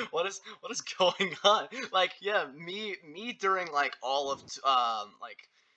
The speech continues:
twenty fifteen to twenty twenty, I wasn't, like, keeping up with things. I was just hearing about stuff changing super fast, and I was just like, "What?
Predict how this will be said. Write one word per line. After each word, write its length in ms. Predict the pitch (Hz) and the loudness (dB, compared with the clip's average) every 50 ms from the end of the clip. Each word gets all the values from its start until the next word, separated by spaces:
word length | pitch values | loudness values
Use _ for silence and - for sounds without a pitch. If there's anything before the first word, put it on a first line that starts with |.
| _ _ _ _ | _ _ _ _
twenty 280 | - - 160 160 156 139 | -10 -8 -4 -4 -4 -4
fifteen 440 | 123 147 135 127 - - 147 135 120 | -4 -6 -8 -6 -6 -8 -8 -8 -12
to 80 | 120 | -12
twenty 340 | 113 - - 131 127 120 117 | -14 -12 -10 -8 -8 -8 -8
twenty, 480 | - - 120 123 120 113 104 98 101 - _ _ - _ _ _ | -12 -12 -8 -8 -6 -6 -6 -8 -8 -10 _ _ -20 _ _ _
I 60 | 139 | -2
wasn't, 340 | 139 139 147 156 139 175 151 | 0 0 -2 -2 -2 -4 -4
like, 160 | 143 139 131 | -4 -6 -4
keeping 340 | - - 143 120 - 139 123 | -6 -12 -12 -8 -8 -6 -4
up 160 | 101 117 120 - | -4 -4 -4 -6
with 120 | 131 131 | -14 -18
things. 320 | - 131 139 143 151 151 - | -12 -12 -10 -10 -10 -10 -6
I 60 | 135 | -6
was 120 | 135 135 131 | -4 -4 -4
just 160 | 151 - - | -6 -6 -4
hearing 280 | - 120 123 135 143 | -4 -4 -4 -4 -4
about 200 | 135 131 127 123 | -2 -4 -2 -2
stuff 300 | - - - 123 123 - | -4 -4 -2 -4 -4 -4
changing 480 | - - - 107 107 120 117 123 139 131 | -6 -4 -4 -4 -4 -4 -6 -8 -6 -4
super 400 | - - - - 180 - - 110 | -2 0 0 -2 -2 -4 -10 -12
fast, 400 | - - 123 120 123 127 - - | -6 -2 0 0 0 -2 -2 -6
and 80 | 123 120 | -6 -6
I 40 | |
was 100 | 135 160 | -6 -4
just 260 | - - 156 151 - - | -4 -6 -6 -4 -2 -2
like, 160 | 135 127 123 - _ _ _ _ _ | -2 -2 -4 -8 _ _ _ _ _
"What? 220 | 135 143 151 160 | 4 6 6 6